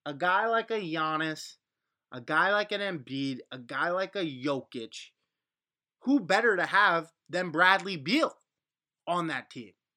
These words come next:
Just a guy who could shoot, hit a clutch bucket, score at will, volume shooter. Yeah, he's not much of a defender, maybe not so much of a leader, but he's a great number one scorer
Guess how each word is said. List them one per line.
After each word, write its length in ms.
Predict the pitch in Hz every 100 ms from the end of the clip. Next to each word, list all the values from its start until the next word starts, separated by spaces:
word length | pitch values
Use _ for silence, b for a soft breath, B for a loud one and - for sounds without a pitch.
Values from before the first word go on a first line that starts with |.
| _ _ _ _ _ _ _ -
Just 280 | 269 277 233
a 60 |
guy 300 | 190 196 165
who 160 | 151 139
could 220 | 131 110
shoot, 540 | - - 277 294 262 - _ _ _ _ _ _
hit 200 | - 285
a 60 | 302
clutch 420 | - 247 233 -
bucket, 460 | 190 180 185 165 156 _ _
score 500 | - - 262 277 254
at 220 | 214 139
will, 360 | 160 165 165 -
volume 640 | 147 143 220 247 240 208
shooter. 580 | 175 - 151 139 139 139 _ _ _
Yeah, 240 | 262 349 294
he's 200 | 208 185
not 220 | 196 160
much 200 | 165 160
of 60 | 151
a 60 |
defender, 640 | 135 135 - 156 156 175 190 _ _ _ -
maybe 380 | 202 294 302 277
not 260 | 254 247
so 180 | - 233
much 260 | 226 226 185
of 80 |
a 60 | 175
leader, 420 | 180 240 190 120 - _ _ _ _ -
but 160 | 185
he's 240 | 156 196 175
a 140 | 143 123
great 640 | 117 123 135 196 240 233 _ _ _ _
number 420 | 135 208 226 214
one 400 | 202 170 190 175 -
scorer 960 | - - - 254 277 277 180 165 175